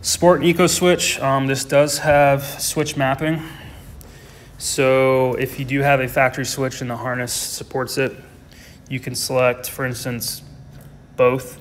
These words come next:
or power, and it's gonna have you flip your factory switches. If they are hooked up, it'll recognize the change, and then you can use your factory switch,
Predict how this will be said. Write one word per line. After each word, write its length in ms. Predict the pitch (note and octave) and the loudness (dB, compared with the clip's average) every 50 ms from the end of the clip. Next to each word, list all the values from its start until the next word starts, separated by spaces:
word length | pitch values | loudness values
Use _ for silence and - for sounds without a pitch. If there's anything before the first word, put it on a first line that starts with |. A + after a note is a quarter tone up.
| - - | -16 -10
or 120 | - A#2+ | -8 -8
power, 500 | A#2 - - C3 B2 B2 B2+ C#3+ C#3+ - - - - - - - - | -6 -2 0 2 2 2 2 0 0 -4 -10 -18 -20 -20 -20 -18 -14
and 100 | - C3 | -8 -6
it's 120 | B2 - - | -6 -4 -2
gonna 180 | C#3 C3 C3 | -2 -2 -2
have 240 | B2 B2+ C3 B2+ B2 | 0 2 2 2 2
you 120 | B2+ B2 | -2 -4
flip 440 | A#2 - - - C3+ C3+ C3 B2+ - - - - - - - | -4 -6 -8 -2 2 2 2 2 0 -8 -12 -12 -12 -10 -10
your 720 | - B2 B2+ A#2+ A#2+ A#2+ A#2+ A#2+ A#2 A#2 A#2 A#2 A#2 - - - - | -6 -6 -4 -4 -2 0 2 2 2 2 0 -2 -4 -8 -12 -10 -2
factory 340 | - C3+ A#2+ B2 - C3 B2 | 0 0 0 0 -4 -8 -6
switches. 640 | B2 - - - C3+ A#2+ - - D#3+ E3 - - - - - - - - - - - - - - - - | -6 -6 -6 -6 -6 -6 -2 -2 -2 -2 -2 -4 -6 -8 -12 -16 -16 -18 -18 -16 -16 -12 -12 -12 -10 -10
If 100 | - - | -8 -2
they 120 | - D3 | 2 4
are 120 | C#3+ C#3+ C#3 | 4 6 6
hooked 220 | D3 C#3 - - | 4 2 4 4
up, 240 | D#3 E3+ - - - - - - | 2 2 2 0 -10 -16 -14 -10
it'll 200 | - C#3 C#3+ C#3+ | -4 -2 0 4
recognize 560 | C3+ C#3+ C#3 C#3 - C#3+ C#3 C#3 C#3 C#3 B2 - | 4 4 4 4 2 2 2 2 2 0 0 -2
the 60 | B2 | -4
change, 540 | - - - C#3 C#3+ D3+ F#3 G3 - - - - - - - - - - - - - | -4 -4 -2 -2 0 0 0 -2 -4 -8 -10 -14 -16 -18 -18 -18 -18 -18 -18 -16 -12
and 120 | - B2+ C3 | -8 -6 -4
then 120 | C3 C3 | -4 -4
you 80 | C3 B2 | -4 -4
can 180 | - C3 B2+ | -6 -6 -4
use 260 | C3 C3 C3+ C#3 B2+ A2 | -2 0 0 0 0 0
your 180 | B2+ B2+ B2 | 0 -2 -2
factory 460 | A#2 - C#3 B2+ C3 B2+ - C3+ A#2+ | 0 0 0 0 0 0 -2 -4 -2
switch, 540 | - - - - D3 D3+ - - - - - | 0 0 2 4 4 2 2 2 -2 -4 -4